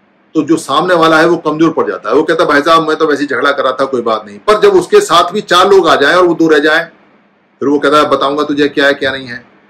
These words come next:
यानी जिसका संग बढ़ता जाएगा उसका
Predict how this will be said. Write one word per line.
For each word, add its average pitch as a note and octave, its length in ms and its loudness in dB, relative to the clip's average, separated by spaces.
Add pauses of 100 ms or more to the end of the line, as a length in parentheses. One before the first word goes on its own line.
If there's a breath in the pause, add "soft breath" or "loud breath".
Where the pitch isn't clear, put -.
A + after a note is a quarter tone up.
(220)
यानी F#3 160 -2
जिसका D#3+ 400 0
संग G3+ 320 0
बढ़ता D3 320 -2
जाएगा C#3 680 0 (800)
उसका C#3+ 240 -2